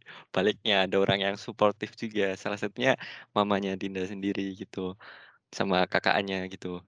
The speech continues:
Nah, itu, mmm, apa namanya ya, kegiatan yang dilakuin di sana itu setelah pengumuman itu ngapain aja,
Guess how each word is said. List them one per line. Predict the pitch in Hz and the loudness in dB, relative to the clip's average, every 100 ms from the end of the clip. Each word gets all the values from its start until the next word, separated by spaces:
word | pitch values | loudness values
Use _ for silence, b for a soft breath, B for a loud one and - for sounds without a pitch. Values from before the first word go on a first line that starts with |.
| - | -8
Nah, | 95 90 b b b b | -6 -6 b b b b
itu, | 127 185 196 - _ _ _ _ - | 0 6 6 4 _ _ _ _ -8
mmm, | 139 131 127 123 123 _ _ _ _ _ _ _ - | -4 -2 -2 -4 -6 _ _ _ _ _ _ _ 0
apa | 123 - | 2 4
namanya | 127 110 98 95 | 4 4 4 4
ya, | - b - | 0 b 2
kegiatan | 156 - 117 104 - 123 123 | 4 6 6 6 6 4 4
yang | 135 131 | -4 -2
dilakuin | 117 107 - 104 123 113 | 2 2 2 -4 -4 -6
di | - | -2
sana | 107 107 160 185 _ _ - | -2 0 -2 -2 _ _ -4
itu | 139 - 180 - | -2 2 2 0
setelah | - 139 131 131 - _ b b b b b b _ - | 2 6 8 6 -2 _ b b b b b b _ 0
pengumuman | 135 131 123 135 156 | 0 2 2 0 0
itu | - 190 - | 0 0 0
ngapain | 120 127 135 | 0 0 0
aja, | 156 | -2